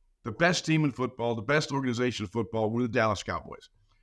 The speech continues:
And that was the, the benchmark for what we wanted to be. If we're, if we are going to be a championship team, we're gonna be a winning football team,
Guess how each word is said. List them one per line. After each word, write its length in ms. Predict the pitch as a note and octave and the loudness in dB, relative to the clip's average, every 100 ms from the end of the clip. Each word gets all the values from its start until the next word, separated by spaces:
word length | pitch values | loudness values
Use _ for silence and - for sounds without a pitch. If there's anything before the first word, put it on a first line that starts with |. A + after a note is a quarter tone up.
| _ - | _ -8
And 120 | B2+ | 2
that 160 | D#3+ F3+ | 4 4
was 140 | D3+ | 2
the, 100 | C#3 | 0
the 160 | A#2 A2+ | 0 0
benchmark 580 | D3+ D3+ - C3 B2 - | 2 2 4 2 2 -2
for 80 | |
what 300 | A#2 B2+ G#2 | -4 -2 0
we 120 | C3+ C3 | -2 -2
wanted 360 | B2 A#2+ A2 | 0 0 0
to 120 | A2+ | -4
be. 200 | G2+ G#2+ | -2 -2
If 80 | F#2 A2+ | -4 -2
we're, 180 | E3 - | 0 2
if 140 | C#3+ | 0
we 160 | E3 G3 | 2 4
are 100 | G3+ | 4
going 280 | E3 E3 E3 | 2 2 2
to 80 | C#3 | 2
be 240 | C#3 C3+ | 2 2
a 40 | |
championship 540 | A#2+ B2+ B2 A#2+ A#2 G#2+ | 2 0 0 -2 -6 -6
team, 320 | G#2 G#2 G#2 - _ _ _ | -4 -2 -4 -8 _ _ _
we're 100 | D3 | 0
gonna 80 | E3+ | 4
be 80 | E3 | 4
a 60 | |
winning 300 | C#3+ D3 D3+ | 4 2 2
football 380 | - A#2+ - A2 | 0 -4 0 -2
team, 320 | G#2+ A2 A2 | 0 -4 -4